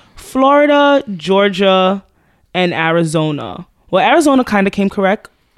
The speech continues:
um, you know, and we're speaking specifically about the midterm election recounts. Um,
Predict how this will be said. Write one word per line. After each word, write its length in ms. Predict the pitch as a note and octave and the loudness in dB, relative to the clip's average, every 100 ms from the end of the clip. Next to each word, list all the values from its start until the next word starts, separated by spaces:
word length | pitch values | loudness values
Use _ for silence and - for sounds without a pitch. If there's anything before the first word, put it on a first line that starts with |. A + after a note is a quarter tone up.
| _ - | _ -8
um, 600 | E3+ E3+ D#3+ D#3+ D#3+ F3 | -2 -2 -2 -2 -4 -2
you 100 | F3 | -2
know, 300 | E3 D#3 E3+ | 0 -2 -4
and 220 | E3+ E3+ E3+ | -4 0 2
we're 120 | G3 | 0
speaking 300 | - G#3+ F#3+ | -2 -2 -2
specifically 440 | - F3+ E3+ E3+ | -2 -4 -2 -2
about 240 | D#3+ D#3+ - | -2 -2 -2
the 60 | |
midterm 460 | D3+ D#3+ - D#3+ D3+ | -2 -2 -2 -4 -4
election 440 | D#3 D#3 - D#3 | -6 -8 -4 -2
recounts. 560 | D#3 D#3+ E3 G3 - - _ - - _ | -2 -4 -4 -4 -8 -20 _ -20 -20 _
Um, 600 | F3+ F3+ F3 E3+ E3 E3 | -2 0 0 -2 -2 -6